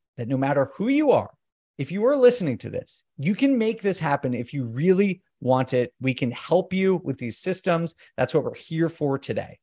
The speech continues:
And again, I'm not just saying this. I know it's possible 'cause I have seen it. I've worked at Bigger Pockets for seven years. I've seen so many people become successful through real estate investing,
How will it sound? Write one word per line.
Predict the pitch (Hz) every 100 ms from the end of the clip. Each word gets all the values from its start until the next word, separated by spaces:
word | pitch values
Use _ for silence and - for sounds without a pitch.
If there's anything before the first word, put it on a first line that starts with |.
| -
And | 139
again, | 151 190 190 180 _ _ _
I'm | 113
not | 131 190 -
just | 233 -
saying | 180 170
this. | 165 160 -
I | 143 135
know | 127 127 180 190
it's | 185
possible | - 180 165 151
'cause | 143 135 139
I | 151
have | 143
seen | - - 226 226
it. | 123
I've | 143
worked | 175 247 247
at | 214
Bigger | 202
Pockets | 208 190 190 180 _ _ -
for | 233
seven | - - 233 214 220
years. | 220 208 143
I've | 170 196
seen | - 233
so | 160 - 196 226
many | 220 214
people | - 214 180 170 175 _ _
become | - - 202 202
successful | - 175 156 147 151 139
through | -
real | 120 123
estate | 120 - 120
investing, | 117 117 - 117 113